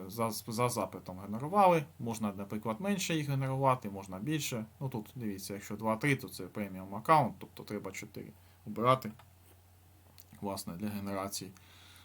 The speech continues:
Так, ну давайте подивимося, власне, як розкрасити, розфарбувати. Так, ось у нас чорно-біла картинка. Давайте її передамо сюди, ось наш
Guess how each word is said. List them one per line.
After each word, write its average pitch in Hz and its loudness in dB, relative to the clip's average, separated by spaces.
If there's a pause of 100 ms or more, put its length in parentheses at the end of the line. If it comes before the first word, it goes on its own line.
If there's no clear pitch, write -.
Так, 113 4
ну 196 0
давайте 170 6
подивимося, 139 4
власне, 120 2
як 117 2
розкрасити, 120 4 (1300)
розфарбувати. 127 4
Так, 110 -2
ось 110 -2
у 107 0
нас 107 2
чорно-біла 120 -2
картинка. 190 2 (1080)
Давайте 120 2
її 113 -2
передамо 117 0
сюди, 110 0
ось 104 0 (1120)
наш 113 2